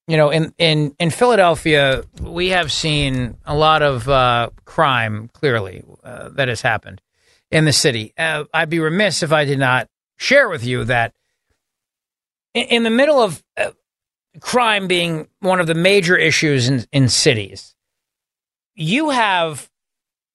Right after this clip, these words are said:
Democrats who are more concerned with things like canceling Halloween because they think that some kids might be, uh,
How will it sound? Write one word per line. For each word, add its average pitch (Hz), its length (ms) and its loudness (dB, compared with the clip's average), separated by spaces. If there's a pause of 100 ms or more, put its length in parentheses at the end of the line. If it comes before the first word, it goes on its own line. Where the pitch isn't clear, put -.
(240)
Democrats 160 760 0
who 165 140 -2
are 156 60 0
more 180 200 2
concerned 175 560 2
with 147 140 0
things 123 680 -2
like 139 400 0 (380)
canceling 180 720 0
Halloween 135 960 -2 (760)
because 175 360 0
they 180 180 2
think 220 320 -2
that 185 160 0
some 185 240 0
kids 156 260 0
might 147 340 2
be, 143 360 0
uh, 127 380 2